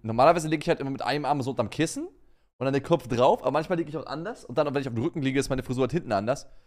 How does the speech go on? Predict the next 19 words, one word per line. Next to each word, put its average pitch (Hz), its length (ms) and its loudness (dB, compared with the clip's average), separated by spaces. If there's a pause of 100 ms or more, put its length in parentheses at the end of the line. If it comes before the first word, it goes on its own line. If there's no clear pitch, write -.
(500)
Und 110 320 -8
wenn 123 80 -4
ich 117 80 -4
heute 127 180 2
so 131 100 2
geschlafen 123 280 4
habe, 117 100 -2
dann 120 100 -4
sehen 113 100 -2
meine 110 160 2
Haare 110 160 4
halt 107 120 2
dann 104 100 -2
irgendwie 101 280 -4
anders 98 200 -6
aus, 92 200 -6
I 95 100 -2
guess. 92 220 -4 (1600)
Aber 101 460 -2